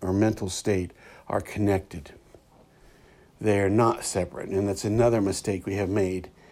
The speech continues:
in, uh, the commercial and, um, transactional spirituality that we have come to know as spirituality, that somehow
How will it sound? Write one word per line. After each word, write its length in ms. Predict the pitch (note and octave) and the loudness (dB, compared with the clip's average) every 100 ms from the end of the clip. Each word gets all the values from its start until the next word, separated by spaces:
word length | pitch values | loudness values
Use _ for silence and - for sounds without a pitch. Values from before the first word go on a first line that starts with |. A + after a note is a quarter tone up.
| - - - - | -20 -20 -18 -4
in, 420 | G#3+ F#3+ F2 E2+ | 0 0 -2 -6
uh, 480 | - F#2+ F#2 F2 D#2+ - _ - - | -8 -6 -6 -6 -10 -14 _ -20 -16
the 100 | - | -8
commercial 880 | F2+ - G#2 A2+ B2 - G#2 F#2+ F2 - - - - _ - | -8 -6 -2 2 2 2 0 -2 -4 -14 -20 -20 -20 _ -8
and, 520 | G2 F#2+ F#2 F2+ E2+ - _ _ _ _ - | 0 2 2 -2 -6 -14 _ _ _ _ -18
um, 560 | - - - - - - - - - _ _ _ _ _ _ _ _ _ _ _ _ _ _ | -12 -10 -10 -14 -16 -20 -20 -20 -20 _ _ _ _ _ _ _ _ _ _ _ _ _ _
transactional 840 | - A2 G#2 F#2+ G#2+ G#2 - G2 G2 | -8 -4 -2 4 6 6 2 -2 -2
spirituality 1040 | - G2+ F#2+ - F#2 F2 F#2 F#2 E2+ D2+ - - - - - - - | -4 -4 -4 -4 -4 0 0 0 -2 -10 -14 -20 -20 -20 -20 -20 -16
that 100 | E2 | -10
we 120 | F2 | -6
have 200 | F2 F2+ | -4 -6
come 240 | - F#2+ E2+ | -4 -4 -4
to 100 | F2+ | -4
know 260 | F#2 F#2+ | -2 0
as 120 | F2+ F2 | -2 -6
spirituality, 880 | - F2 F2 F#2 F2+ E2 D2 D2+ _ - _ - - - - - | -8 -8 -6 -6 -4 -6 -10 -16 _ -20 _ -20 -20 -20 -20 -10
that 160 | C2+ - | -8 -4
somehow 680 | - F#2+ G#2 F#2+ F#2 F2+ | -2 -4 -2 -2 -2 -2